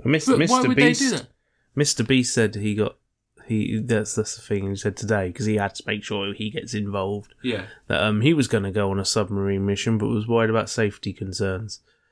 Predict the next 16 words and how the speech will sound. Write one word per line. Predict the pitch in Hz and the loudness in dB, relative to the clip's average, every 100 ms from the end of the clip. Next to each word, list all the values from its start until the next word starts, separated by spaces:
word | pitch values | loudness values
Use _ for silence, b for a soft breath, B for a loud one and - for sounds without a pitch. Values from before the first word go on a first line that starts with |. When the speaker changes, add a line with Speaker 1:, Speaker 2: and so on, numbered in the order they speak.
| _ _ _ _ _ _ | _ _ _ _ _ _
Speaker 2:
Well, | - 160 | 0 0
there's | 170 170 - | 2 2 0
the | 160 160 | 2 0
one | 170 202 | 0 0
that | 147 | 0
James | 139 160 139 | 2 2 0
Cameron | - 160 156 107 | 0 2 2 0
goes | 98 80 87 | -2 -4 -6
on. | - 98 131 _ _ _ _ _ - | -6 -6 -6 _ _ _ _ _ 0
Speaker 1:
Yeah, | 120 | 0
that's | 127 | 0
a | - | -4
proper | - 110 98 | -4 -4 -2
real | 107 127 | 0 0
one. | 95 95 | 0 0
Speaker 2:
Yeah, | 165 110 95 | 2 0 -4